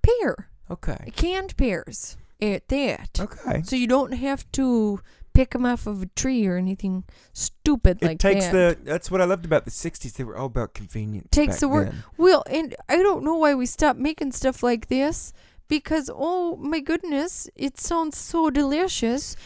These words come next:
Speaker 2: It sounds
Speaker 1: Stuff
Speaker 2: good.
Speaker 1: a pear with some Velveeta and eggs.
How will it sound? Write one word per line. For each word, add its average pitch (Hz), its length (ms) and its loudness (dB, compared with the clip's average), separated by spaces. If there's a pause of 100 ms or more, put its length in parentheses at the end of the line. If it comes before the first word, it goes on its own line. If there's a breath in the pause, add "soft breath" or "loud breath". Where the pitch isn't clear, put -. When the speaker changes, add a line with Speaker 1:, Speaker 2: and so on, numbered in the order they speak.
Speaker 2:
It 143 120 -2
sounds 156 220 6
Speaker 1:
Stuff 330 140 8
Speaker 2:
good. 180 240 8
Speaker 1:
a - 20 8
pear 277 180 6
with 294 160 4
some 285 260 0
Velveeta 262 520 2
and 240 100 2
eggs. 269 500 -2